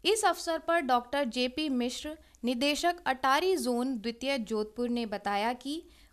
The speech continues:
वर्तमान में भारत में प्रतिवर्ष लगभग चौबीस प्रतिशत अनाज, फल और सब्जियां नष्ट होते हैं। खाद्यान्न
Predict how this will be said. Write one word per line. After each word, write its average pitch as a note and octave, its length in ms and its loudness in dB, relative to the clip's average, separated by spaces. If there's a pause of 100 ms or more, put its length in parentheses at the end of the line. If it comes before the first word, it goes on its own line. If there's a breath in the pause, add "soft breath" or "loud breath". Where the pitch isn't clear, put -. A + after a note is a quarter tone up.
वर्तमान C#4+ 560 0
में F#4+ 260 -4
भारत A#3+ 380 -2
में C#4 220 -4
प्रतिवर्ष E4+ 680 0
लगभग A#3 420 -2 (160)
चौबीस C4 380 0
प्रतिशत A#3+ 580 -6
अनाज, G#3 460 -4 (420 soft breath)
फल E4 240 6 (120)
और B3+ 140 6
सब्जियां A#3+ 500 0
नष्ट A#3 360 -4
होते G3+ 220 -4
हैं। F#3+ 360 -6 (460 soft breath)
खाद्यान्न D4 480 0